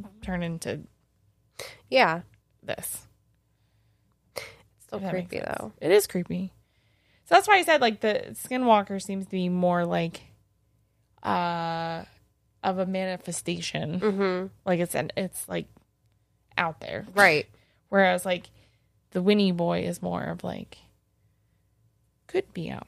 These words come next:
Speaker 1: there. There, so I did see a story on, um, Reddit.
Speaker 2: Were you Reddit?
Speaker 1: Re-, Reddit. I will, I can read that story.
Speaker 2: I would love to hear it.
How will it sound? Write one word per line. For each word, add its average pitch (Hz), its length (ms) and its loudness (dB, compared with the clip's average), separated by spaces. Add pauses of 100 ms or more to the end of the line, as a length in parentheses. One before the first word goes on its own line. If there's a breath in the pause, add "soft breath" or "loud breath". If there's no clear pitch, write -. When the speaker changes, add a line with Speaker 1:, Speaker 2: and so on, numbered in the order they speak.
(140)
Speaker 1:
there. - 280 -16 (480)
There, 294 220 2 (120)
so 285 120 0
I 294 80 8
did 381 200 0
see 302 160 -2
a 233 80 -2
story 202 400 0
on, 185 460 -4 (160)
um, 175 560 -2 (2000)
Reddit. 185 340 0 (180)
Speaker 2:
Were 196 100 -4
you 180 160 2
Reddit? 185 340 0 (160)
Speaker 1:
Re-, 208 140 -2 (100)
Reddit. 190 440 0 (180)
I 202 120 0
will, 254 240 0
I 202 100 -4
can 208 220 -4
read 240 200 -2
that 170 240 -4
story. 175 560 -12 (600)
Speaker 2:
I 202 80 -8
would 185 140 -6
love 180 140 -6
to 175 100 -8
hear 185 180 -4
it. 269 160 -8